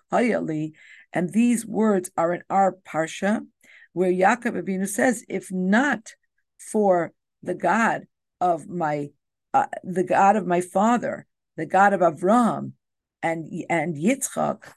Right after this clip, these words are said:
where would I be?" Gimel.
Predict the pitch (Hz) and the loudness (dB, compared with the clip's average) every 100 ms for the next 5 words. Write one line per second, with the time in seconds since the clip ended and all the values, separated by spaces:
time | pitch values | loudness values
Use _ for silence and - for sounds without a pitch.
0 | _ _ _ _ _ _ _ 175 190 208 | _ _ _ _ _ _ _ -2 2 2
1 | 190 156 151 127 - _ _ _ _ _ | 2 2 0 -6 -10 _ _ _ _ _
2 | _ _ _ _ _ _ _ _ _ _ | _ _ _ _ _ _ _ _ _ _
3 | - 139 185 214 - | -12 -2 -2 -2 -10